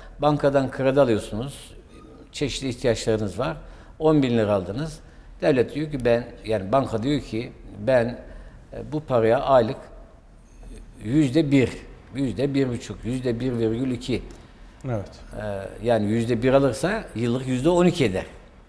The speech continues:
Speaker 1: Değil mi?
Speaker 2: Evet hocam. Sıfır nokta
Speaker 1: Yani
Speaker 2: küsürlerle gidiyor herhalde sanırım.
Speaker 1: e, biz kolay olsun diye yüzde bir diyelim. Yani,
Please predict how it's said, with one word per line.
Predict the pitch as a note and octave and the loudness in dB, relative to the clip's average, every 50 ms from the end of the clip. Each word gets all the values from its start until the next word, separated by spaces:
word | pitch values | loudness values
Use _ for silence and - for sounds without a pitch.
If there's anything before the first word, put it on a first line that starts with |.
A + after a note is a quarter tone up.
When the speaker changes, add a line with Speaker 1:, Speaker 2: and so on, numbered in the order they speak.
| - - - - - - - - - - | -20 -20 -20 -20 -20 -20 -20 -16 -6 -2
Speaker 1:
Değil | F3+ G#3 | 0 0
mi? | D#3+ - - - - - D3+ | 0 0 -2 -10 -12 -4 -2
Speaker 2:
Evet | C3 A#2 G2+ - | -2 -2 -2 -2
hocam. | G#2 F#2 F#2+ F#2 - - - D3+ C#3+ - - - | -6 -10 -10 -12 -14 -16 -16 -18 -18 -18 -18 -16
Sıfır | - - - F3+ - - C#3+ | -14 -6 -6 -4 -2 0 0
nokta | C3+ C#3+ D3 | 4 6 6
Speaker 1:
Yani | B2 A2 C3 | 6 6 2
Speaker 2:
küsürlerle | - - - - C3+ B2 B2 B2 A#2 A2 G#2+ | 0 -2 0 2 2 4 4 4 4 4 2
gidiyor | G2+ G2+ - G#2+ G2+ | 0 -2 -6 -6 -6
herhalde | F#2+ G2 G2 G2 F#2+ F#2 F#2 - | -6 -6 -6 -6 -8 -8 -10 -10
sanırım. | - - G2 F#2 G2 - - - - - | -10 -10 -10 -10 -12 -14 -16 -18 -16 -14
Speaker 1:
e, | - - - - - - - - - - - - D3+ C#3+ - - - D#3+ F3 | -14 -14 -16 -18 -20 -20 -20 -20 -18 -18 -16 -16 -16 -16 -16 -14 -10 -4 -2
biz | G3 G3 F3 | 0 0 -2
kolay | D3+ - - D#3 D#3 F3+ F#3+ D#3+ | -4 0 4 8 8 10 10 8
olsun | - - C#3 C3 C3+ | 6 4 0 0 2
diye | E3 G3 | 2 2
yüzde | G3 F3+ F3 F3 G3 F#3+ F#3+ | 2 2 4 4 4 4 6
bir | F#3+ E3+ D3 | 6 6 8
diyelim. | B2+ A2+ F#2+ F#2+ F2+ F#2+ A2 | 6 6 6 4 0 0 6
Yani, | B2+ B2+ A#2 | 6 6 6